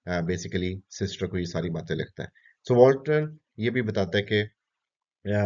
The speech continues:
यानी स्टोरीज में एक और स-, यानी जो लेटर लिखता है अपनी सिस्टर को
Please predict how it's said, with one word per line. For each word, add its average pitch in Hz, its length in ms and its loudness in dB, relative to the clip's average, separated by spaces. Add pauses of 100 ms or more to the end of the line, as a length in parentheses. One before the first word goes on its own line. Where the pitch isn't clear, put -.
(400)
यानी 98 160 0
स्टोरीज 104 480 0
में 101 260 -2 (120)
एक 98 120 -8
और 101 140 2
स-, - 180 -18 (100)
यानी 92 240 -2
जो 90 120 -2
लेटर 92 420 -2
लिखता 87 280 -6
है 85 60 -4
अपनी 90 200 -6
सिस्टर 85 520 -10
को 85 180 -6